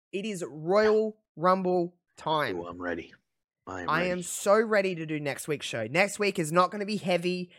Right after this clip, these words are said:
Speaker 1: We're not gonna be talking about any of that stuff. It is all things Royal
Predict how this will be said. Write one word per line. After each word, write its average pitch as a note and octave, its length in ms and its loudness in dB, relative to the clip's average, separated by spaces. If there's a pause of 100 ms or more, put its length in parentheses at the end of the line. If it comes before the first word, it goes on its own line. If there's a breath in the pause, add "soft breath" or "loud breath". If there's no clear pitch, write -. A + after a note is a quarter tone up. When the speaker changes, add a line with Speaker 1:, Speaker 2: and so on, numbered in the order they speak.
(100)
Speaker 1:
We're D#3 80 -6
not E3 80 2
gonna F3+ 100 0
be F3+ 120 4
talking F3+ 280 2
about F3 180 4
any F3+ 100 4
of F#3 60 2
that E3 180 2
stuff. D3+ 320 2 (200)
It F3 80 -6
is D#3 240 -2
all G#3 280 8
things F#3+ 540 -2 (320 soft breath)
Royal E3 540 6